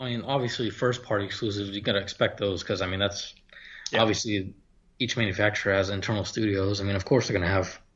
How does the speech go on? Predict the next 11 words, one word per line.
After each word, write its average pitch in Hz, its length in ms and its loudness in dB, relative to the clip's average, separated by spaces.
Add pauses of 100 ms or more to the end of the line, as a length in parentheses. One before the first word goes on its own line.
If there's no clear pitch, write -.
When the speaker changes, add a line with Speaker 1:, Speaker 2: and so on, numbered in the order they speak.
(120)
Speaker 1:
games 98 320 4
that 90 180 6
they're 101 460 6
only 107 180 2
gonna 104 200 4
come 110 180 2
out 101 100 6
on 101 80 2
their 113 140 8
system, 95 340 -2
but 92 220 2